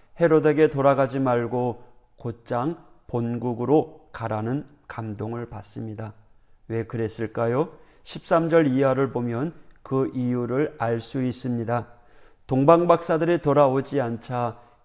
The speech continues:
헤롯은 태도가 돌변합니다. 베들레헴과 그 지경 안에 있는 두 살 아래 아기들을 모두 살해하였습니다. 팔 절에 보면,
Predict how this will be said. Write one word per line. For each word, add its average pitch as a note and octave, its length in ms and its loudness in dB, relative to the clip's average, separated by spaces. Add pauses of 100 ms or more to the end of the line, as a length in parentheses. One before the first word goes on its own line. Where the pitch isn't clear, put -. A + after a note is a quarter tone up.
헤롯은 C3+ 520 0 (300)
태도가 D3+ 640 2
돌변합니다. A#2 920 -2 (440)
베들레헴과 E3 720 6
그 E3+ 200 0
지경 D#3 500 0
안에 C#3 320 2
있는 B2+ 580 -2 (360)
두 C#3 200 -2
살 D3 460 4
아래 C3 480 0
아기들을 A#2+ 800 -4 (380)
모두 G#2+ 600 -8 (220)
살해하였습니다. A#2+ 1200 -8 (720)
팔 D3 260 0
절에 D#3 300 4
보면, C3 460 0